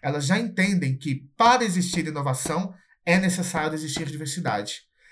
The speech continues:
É a partir de um comprimento de pessoas plurais que a gente consegue alcançar coisas inimagináveis. Porque a visão de pessoas com necessidades diferentes é que faz a gente criar coisas melhores.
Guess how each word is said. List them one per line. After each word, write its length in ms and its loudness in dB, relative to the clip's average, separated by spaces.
É 60 -2
a 80 2
partir 540 0
de 120 0
um 160 2
comprimento 560 -2
de 120 -6
pessoas 360 -4
plurais 720 0
que 80 -6
a 20 0
gente 220 4
consegue 520 -2
alcançar 500 -2
coisas 340 -6
inimagináveis. 1080 -2
Porque 420 -2
a 120 4
visão 340 2
de 120 -4
pessoas 580 -2
com 160 -8
necessidades 680 -2
diferentes 720 -2
é 80 0
que 120 -4
faz 300 0
a 40 0
gente 260 -2
criar 300 0
coisas 280 0
melhores. 540 -2